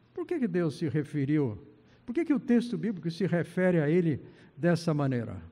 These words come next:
Convivência. Convivência.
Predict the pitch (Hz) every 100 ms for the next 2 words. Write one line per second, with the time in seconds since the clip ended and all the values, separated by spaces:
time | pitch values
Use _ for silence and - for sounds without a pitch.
0 | _ _ _ _ _ _ _ _ _ _
1 | _ _ _ _ _ - _ _ _ _
2 | - 175 156 131 139 110 - - _ _
3 | _ _ _ _ _ _ _ _ _ _
4 | - 180 160 143 139 107 -